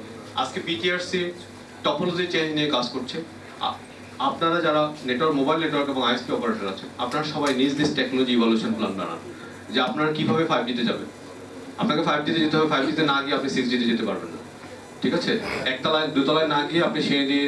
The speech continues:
তিনতলায় যেতে পারবেন না। তো সেজন্য আপনার তো কালেক্টিভ এক্সপিরিয়েন্স নাই, আপনি সিক্স জি-তে কেন যাবেন? আপনার তো মেশিন টু মেশিন কমিউনিকেশন নাই, আপনার আইওটি বিজনেস নাই, আপনি এখনো দোকানে গেলে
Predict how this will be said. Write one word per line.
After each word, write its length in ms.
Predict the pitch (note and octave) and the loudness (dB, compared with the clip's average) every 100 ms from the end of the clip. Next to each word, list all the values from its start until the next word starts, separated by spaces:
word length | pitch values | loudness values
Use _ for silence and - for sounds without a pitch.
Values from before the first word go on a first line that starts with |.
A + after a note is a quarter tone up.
| C3+ | 0
তিনতলায় 320 | B2+ A#2+ A#2 | 0 2 2
যেতে 120 | G#2+ - | 0 -2
পারবেন 220 | F2+ E2 E2 | -6 -6 -10
না। 40 | - - - - - - - - | -14 -16 -16 -16 -16 -16 -16 -12
তো 60 | - A3+ - - - - - - - | -4 -4 -4 -12 -16 -16 -16 -16 -8
সেজন্য 260 | C#3 C#3 E3+ | -4 -2 0
আপনার 160 | D#3 E3 | 0 -2
তো 40 | F#3 | 0
কালেক্টিভ 240 | D3+ D3+ F#3 D#3+ | 0 2 2 2
এক্সপিরিয়েন্স 360 | C#3 E3 F#3 G#3 | 2 2 2 2
নাই, 120 | - - - - - - - - - - - | 0 0 -4 -12 -12 -14 -14 -16 -14 -14 -6
আপনি 140 | A3 - | -2 0
সিক্স 140 | F3+ D#3 | 0 -2
জি-তে 160 | E3 E3 | 0 0
কেন 100 | D#3 B2+ | 4 4
যাবেন? 180 | - - - - - - - | 2 -2 -10 -16 -16 -6 -2
আপনার 140 | A3+ D#3+ | 0 2
তো 40 | |
মেশিন 160 | D#3 E3+ | 2 2
টু 40 | E3 | 2
মেশিন 160 | C#3+ D3+ | 0 2
কমিউনিকেশন 400 | D3 C#3 B2 C3+ B2 | 4 4 4 4 2
নাই, 80 | A2+ B2 | 2 2
আপনার 140 | C3+ C#3 | 2 2
আইওটি 200 | D3+ C#3 | 2 2
বিজনেস 240 | C3+ C3+ B2 | 4 2 2
নাই, 80 | A#2+ A2+ | 0 -2
আপনি 120 | B2 D3+ | -2 0
এখনো 180 | D3 D#3+ D3 | 0 2 2
দোকানে 220 | D3+ D3+ C#3+ | 4 4 2
গেলে 140 | D3+ | 2